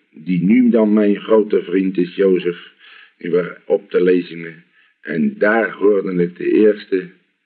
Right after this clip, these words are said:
goede woorden die naar mijn zin waren. En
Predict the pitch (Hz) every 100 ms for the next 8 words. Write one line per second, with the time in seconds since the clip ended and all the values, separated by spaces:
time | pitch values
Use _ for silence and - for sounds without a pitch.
0 | _ _ _ - 98 104 98 90 98 95
1 | 85 87 82 82 - _ _ _ _ 85
2 | 92 92 87 92 87 87 82 73 69 67
3 | 69 69 _ _ _ _ _ _ _ _
4 | _ - 87 - 107